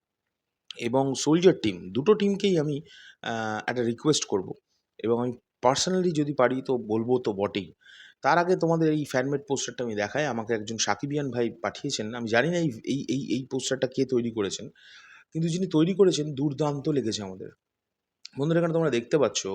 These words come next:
যে প্রিন্স, আহ, ছবির যে পোস্টার এখানে ইউজ করা হচ্ছে, মানে যেটা তৈরি করা হয়েছে ফ্যান মেড, সেখানে মেগাস্টারের একটা, আহ, ব্যাক ফুটের একটা ছবি, আর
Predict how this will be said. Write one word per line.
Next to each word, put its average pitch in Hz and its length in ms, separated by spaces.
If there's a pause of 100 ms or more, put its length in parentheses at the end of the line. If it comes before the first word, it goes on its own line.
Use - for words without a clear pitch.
(580)
যে 120 100
প্রিন্স, 147 600
আহ, 98 320
ছবির 123 440
যে 117 140
পোস্টার 113 580
এখানে 107 280
ইউজ 127 280
করা 107 180
হচ্ছে, 101 220
মানে 127 140
যেটা 123 220
তৈরি 127 200
করা 104 180
হয়েছে 92 180
ফ্যান 98 240
মেড, 92 200 (360)
সেখানে 139 240
মেগাস্টারের 151 600
একটা, 127 320
আহ, 90 220 (1000)
ব্যাক 110 340
ফুটের 131 280
একটা 113 180
ছবি, 101 380 (640)
আর 101 360